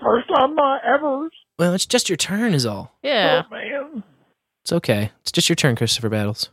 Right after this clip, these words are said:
Speaker 3: You're here, caller.
Speaker 1: Maybe I should reach out to Jeff Goldblum and get some help.
Speaker 2: <laughs> Well, if you can't sleep or socialize.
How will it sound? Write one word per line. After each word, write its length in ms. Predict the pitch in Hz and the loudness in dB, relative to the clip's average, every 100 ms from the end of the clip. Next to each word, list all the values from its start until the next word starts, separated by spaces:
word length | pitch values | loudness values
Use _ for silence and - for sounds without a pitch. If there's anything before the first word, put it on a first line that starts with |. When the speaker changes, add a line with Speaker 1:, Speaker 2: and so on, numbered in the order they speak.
| - | -4
Speaker 3:
You're 120 | 254 | 0
here, 180 | 262 196 | 2 2
caller. 480 | 180 170 170 165 180 | 0 2 4 4 2
Speaker 1:
Maybe 100 | 147 | 0
I 140 | - | -4
should 100 | - | -2
reach 200 | 175 143 160 | -2 2 4
out 140 | 147 | 2
to 80 | 135 | 0
Jeff 320 | 123 143 - | 4 4 4
Goldblum 520 | 151 175 170 185 185 | 2 2 2 -4 -4
and 160 | 180 139 - | -6 -4 -2
get 120 | 160 | 0
some 100 | - | 0
help. 280 | 139 160 - | 0 0 0
Speaker 2:
<laughs> 1400 | 214 302 320 - 262 247 240 370 392 220 - 370 359 349 | 2 2 2 0 -2 0 0 2 2 0 0 0 2 2
Well, 140 | 247 202 | 2 2
if 80 | 175 | 0
you 80 | |
can't 240 | 160 196 117 | 0 0 0
sleep 260 | - 165 | 0 0
or 60 | 143 | 0
socialize. 720 | - 151 175 175 117 113 113 | 0 2 2 2 0 -4 -8